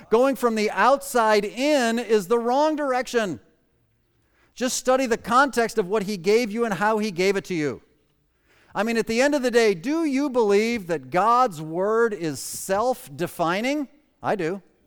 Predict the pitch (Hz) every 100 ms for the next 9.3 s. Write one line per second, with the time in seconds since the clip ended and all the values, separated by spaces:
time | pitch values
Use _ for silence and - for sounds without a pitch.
0 | _ _ - - 185 262 247 254 269 208
1 | 175 165 170 202 233 180 214 220 214 -
2 | 202 160 165 214 202 156 175 202 208 175
3 | 208 - 180 151 165 208 233 214 190 160
4 | 160 180 202 - - 185 214 208 247 -
5 | 233 240 240 233 277 302 294 302 269 240
6 | 196 143 92 - - _ _ _ _ _
7 | _ _ 208 262 302 285 311 277 185 214
8 | 220 226 254 208 220 202 214 165 139 104
9 | 87 -